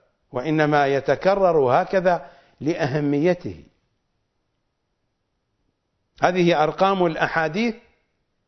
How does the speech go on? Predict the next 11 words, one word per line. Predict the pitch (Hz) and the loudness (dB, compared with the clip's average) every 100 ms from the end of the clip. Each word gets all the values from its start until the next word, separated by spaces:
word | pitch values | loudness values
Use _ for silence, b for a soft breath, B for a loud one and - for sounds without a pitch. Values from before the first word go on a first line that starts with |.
| _ | _
في | 143 | -6
صحيح | 151 170 143 202 - | 0 0 2 2 0
البخاري | 170 151 - 165 180 247 254 - _ _ _ _ _ _ | 0 0 2 2 2 0 -4 -10 _ _ _ _ _ _
في | _ | _
الطبعة | 170 - 220 214 185 185 | -2 2 2 4 0 0
التي | 175 190 190 | 2 2 0
بين | 180 214 208 | 0 0 2
يدي. | 160 123 113 104 - _ _ _ _ _ _ _ _ _ 160 139 123 123 123 127 _ _ _ _ _ _ _ _ _ _ _ _ _ _ _ _ _ _ _ | 0 0 -2 -6 -8 _ _ _ _ _ _ _ _ _ _ _ _ _ _ _ _ _ _ _ _ _ _ _ _ _ _ _ _ _ _ _ _ _ _
فابن | - 170 190 | -2 0 2
عباس | 180 185 180 254 247 | 0 0 0 0 0
يقول: | 220 202 196 233 277 | 0 2 2 2 2